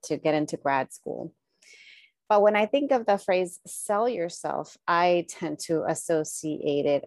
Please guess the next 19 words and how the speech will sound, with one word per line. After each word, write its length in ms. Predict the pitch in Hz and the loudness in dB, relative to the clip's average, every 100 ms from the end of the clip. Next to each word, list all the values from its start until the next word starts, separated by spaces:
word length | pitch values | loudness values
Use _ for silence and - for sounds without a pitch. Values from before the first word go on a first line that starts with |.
| - | -4
as, 480 | 139 139 139 - - | -2 -2 -4 -8 -6
um, 560 | 147 139 143 131 120 165 _ _ _ - | -4 -4 -6 -8 -10 -12 _ _ _ -6
almost 280 | 190 311 339 | 0 2 4
like 220 | 196 - _ _ - | 2 0 _ _ -4
the, 200 | 165 165 | 2 2
the, 260 | 165 165 165 | 2 0 2
the 100 | 165 | 0
phrase 400 | 175 180 160 165 - | 0 4 4 2 -4
"selling 480 | - 190 165 156 - | -4 0 0 -2 -6
out," 480 | 143 147 262 _ - _ _ _ - | -4 -4 -6 _ -20 _ _ _ -4
uh, 240 | 160 151 - | 0 0 2
as 180 | 170 170 | 0 0
a 60 | |
very, 380 | 160 165 170 170 | 2 2 4 2
like, 200 | 160 - | -2 -6
hyper-capitalistic 1600 | - 175 - 175 165 - 151 - 151 151 180 - - 190 180 - _ | -2 -2 2 0 0 -4 -6 -4 -8 -4 -6 -6 -2 -2 -2 -10 _
phrase, 800 | - 180 170 165 170 170 165 _ _ _ _ | -4 0 2 2 2 0 -4 _ _ _ _
hyper-individualistic 2250 | 196 170 165 175 165 - - 180 165 151 160 151 147 143 147 202 233 - - 220 214 214 _ - _ | 0 2 2 0 0 -2 -4 -4 -2 -2 -2 -2 -6 -6 -2 0 0 -2 -4 -2 -2 -4 _ -20 _
phrase, 720 | 208 196 190 185 185 185 175 | -4 0 0 -2 -4 -6 -10